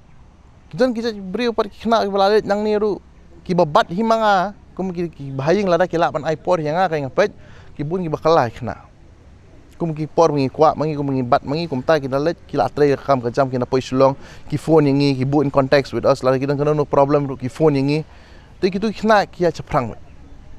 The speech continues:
Kim dan kata-kata kacing, no turning back kan, syaka addiction. Kita ki jai par ki nami kum tu shiteng por. Shiteng por kalong bala dapun suthu ki bahayang ba sem ru, em ki la ki bahayang.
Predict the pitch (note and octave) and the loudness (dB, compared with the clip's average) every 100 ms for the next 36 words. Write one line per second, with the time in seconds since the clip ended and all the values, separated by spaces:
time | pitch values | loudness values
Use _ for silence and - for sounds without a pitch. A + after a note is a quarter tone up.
0 | - - - - - - - - D3 D3+ | -20 -18 -18 -18 -18 -18 -8 -4 0 0
1 | C3+ C3 B2+ B2 A2+ B2 A2+ A#2 D3+ D3 | 0 -2 0 -2 -2 -2 -4 2 4 4
2 | C3 C3+ C3 E3+ C#3+ E3+ E3+ - - G#2 | 2 2 2 2 0 -2 -4 -10 -6 -4
3 | - A#2 - F3 - - - - G3 A3+ | -4 -2 2 0 0 -18 -18 -6 0 2
4 | A3+ A3+ A#3 A3+ A3+ G#3+ G#3 G#3 A3+ G3+ | 2 2 2 2 -2 0 0 0 0 -4
5 | G#3 G#3+ G#3+ G#3+ F#3 G3+ F#3 F#3+ A#2 - | -4 0 2 0 0 0 2 4 4 2
6 | - - - G#3 G3 A3 G#3 G#3+ G#3 G3 | -18 -12 -6 -4 0 2 2 0 2 2
7 | F#3 F3+ F#3+ F3+ F3+ G#3+ F3+ F3+ F3 F#3+ | 2 -2 -6 -8 -4 -2 -2 -2 -2 0
8 | F#3 F3+ G3+ G3 G3 D#3+ C3+ D3+ D3+ B2 | -2 0 -2 -2 -2 -2 -2 0 0 -2
9 | C3+ B2+ B2+ A2+ | -6 -4 -2 -4